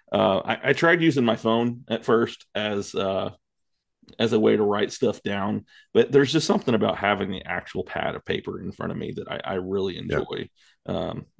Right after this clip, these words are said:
Speaker 1: being able to
Speaker 2: Yeah.
Speaker 1: do it that way.
Speaker 2: Yeah, and it's almost like a puzzle too. You know, I don't know if your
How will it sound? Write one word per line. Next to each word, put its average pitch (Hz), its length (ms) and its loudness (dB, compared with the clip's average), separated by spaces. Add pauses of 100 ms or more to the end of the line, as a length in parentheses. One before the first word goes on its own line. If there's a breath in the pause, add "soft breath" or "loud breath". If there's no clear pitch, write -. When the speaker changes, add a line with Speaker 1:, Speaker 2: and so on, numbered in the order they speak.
(540)
Speaker 1:
being 101 220 2
able 87 240 -4
to - 80 -8
Speaker 2:
Yeah. - 60 -6
Speaker 1:
do 80 120 0
it - 120 -4
that - 220 -4
way. - 220 -6 (960 soft breath)
Speaker 2:
Yeah, 98 300 6 (120)
and 113 80 6
it's 110 140 4
almost 165 260 6
like 107 140 6
a 85 80 4
puzzle 107 520 2
too. - 180 -2
You 101 100 4
know, 92 80 6
I 92 80 8
don't 120 140 4
know 101 140 4
if 90 100 0
your 92 260 0